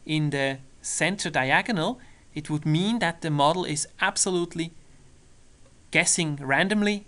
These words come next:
and having about fifty percent of proper guesses. Would it lean to the bottom right side of our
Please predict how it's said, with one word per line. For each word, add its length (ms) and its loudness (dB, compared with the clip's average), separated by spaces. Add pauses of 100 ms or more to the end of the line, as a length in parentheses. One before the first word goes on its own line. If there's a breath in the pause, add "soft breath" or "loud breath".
and 240 -6
having 320 -2
about 240 -2
fifty 340 -2
percent 580 -4
of 280 -8
proper 280 -4
guesses. 520 -8 (420 loud breath)
Would 180 6
it 220 -4
lean 380 0
to 120 -6
the 180 -2 (600)
bottom 460 2 (180)
right 520 0 (280)
side 380 0
of 140 -4
our 340 2